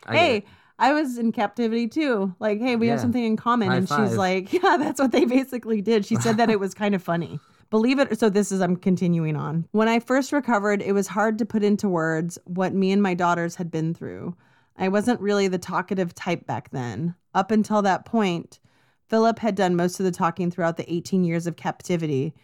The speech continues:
Speaker 2: and it was mostly in the form of lectures and his idea of daily sermons. I mostly talked with the girls, and that was it. To have so many people talk all of a sudden was overwhelming.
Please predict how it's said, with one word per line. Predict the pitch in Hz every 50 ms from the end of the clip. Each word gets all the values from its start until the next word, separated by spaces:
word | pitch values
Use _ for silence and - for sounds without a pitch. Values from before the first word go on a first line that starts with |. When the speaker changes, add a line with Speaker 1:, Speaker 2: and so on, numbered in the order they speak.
| _ _ _ _ _ _
Speaker 2:
and | - 180 185
it | 190 180 170
was | 190 185 180
mostly | 196 190 196 196 - 226 220
in | 208 196 190
the | 180
form | 175 - 185 175 175 170 170
of | 151 165 170
lectures | 180 170 170 - - 202 190 180 175 180
and | 165 170
his | 160 180 175
idea | 180 170 165 160 160 160 160 156 156 113
of | 156 160
daily | - 160 151 151 151 151
sermons. | 151 - - 160 151 151 131 110 104 120 165 - - - _ _ _ _ _ _ _
I | - 175
mostly | 185 196 190 202 208 - - 226 226 220
talked | - - 208 185 190 - - 190 - _ -
with | 185 185 180 165
the | 170
girls, | 180 175 - - 196 190 175 156 156 156 156 -
and | - 170 170 170
that | 165 - -
was | 160 156 165
it. | - 165 160 147 - - _ -
To | - 196
have | 214 202
so | - - 247
many | 254 254 254
people | 226 - 220 202 - 196
talk | 180 - - 208 214 - -
all | - 185 180
of | 180 175
a | 180
sudden | - - 165 160 170 165 165 170 - _ _ _ _ _
was | - 185 175
overwhelming. | 180 175 170 175 165 165 165 175 170 165 147 143 151 156 165